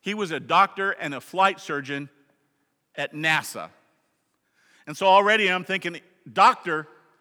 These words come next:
incredible already. I don't think nasa picks anybody that's not top of the field. So now we're, like, the top one percent. And then he said, and then he said, like, you know, he has extra time.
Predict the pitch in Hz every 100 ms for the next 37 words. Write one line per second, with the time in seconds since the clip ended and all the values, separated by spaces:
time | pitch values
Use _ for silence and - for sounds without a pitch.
0 | _ 190 185 214 196 135 110 104 147 156
1 | 165 135 101 - _ _ _ _ _ -
2 | 165 233 254 240 202 202 196 170 156 _
3 | - 202 - 214 226 165 165 151 143 -
4 | _ 160 156 185 170 - _ _ _ -
5 | 220 190 160 147 - 220 160 123 170 165
6 | 196 214 196 185 170 170 - - - _
7 | - 160 - 208 190 143 180 226 214 160
8 | - 208 175 127 _ _ _ _ _ _
9 | _ _ - 175 202 320 254 - 196 175
10 | 175 185 262 254 - - 175 170 170 185
11 | 170 165 180 180 165 190 - 156 208 202